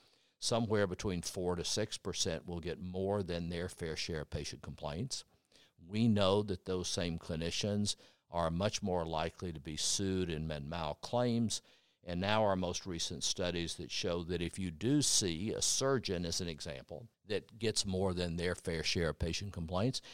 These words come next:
you are more likely to have surgical site infections, you're more likely to have to be readmitted to the hospital, you're more likely to have to be reintubated, and a host of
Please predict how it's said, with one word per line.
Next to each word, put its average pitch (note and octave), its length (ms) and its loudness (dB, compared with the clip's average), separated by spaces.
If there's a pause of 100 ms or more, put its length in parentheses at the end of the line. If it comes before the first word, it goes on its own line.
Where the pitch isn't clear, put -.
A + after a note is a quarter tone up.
(180)
you G#2 200 4
are F#2+ 140 6
more F#2 260 4
likely F2+ 460 2
to F2+ 80 0
have E2 180 -2
surgical D2 380 -4
site A#2+ 320 4
infections, G#2+ 720 -2
you're D#2 100 -8
more D#2+ 220 -6
likely D#2 420 -6
to D2 100 -6
have E2 180 -6
to D#2 100 -12
be D#2+ 200 -6
readmitted D2+ 640 -8
to D#2 80 -8
the D#2+ 120 -8
hospital, G#2+ 640 0 (300)
you're E2+ 140 -12
more E2+ 240 -2
likely E2 400 -2
to D2 100 -8
have E2+ 200 -4
to - 40 -14
be D#2 160 -12
reintubated, E2+ 800 -2
and D#2 80 -6
a D2 60 -6
host B2 500 -2
of F#2 160 -2